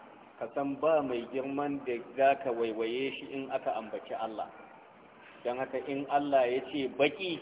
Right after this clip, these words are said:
ba wanda zai ce akwai wani kala-kala a jikin shi ka yadda.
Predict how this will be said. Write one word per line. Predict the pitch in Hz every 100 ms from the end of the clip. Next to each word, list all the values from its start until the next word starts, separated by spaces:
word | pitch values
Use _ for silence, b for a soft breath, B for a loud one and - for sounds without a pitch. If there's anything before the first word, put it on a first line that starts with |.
| - - - - - - - - -
ba | 165
wanda | 147 240 269 208 185
zai | 190 180 -
ce | 185
akwai | 135 131 156 160
wani | 160 160 160
kala-kala | 175 170 143 156 151
a | 139
jikin | 131 - 151 151
shi | -
ka | 117
yadda. | 110 107 110 120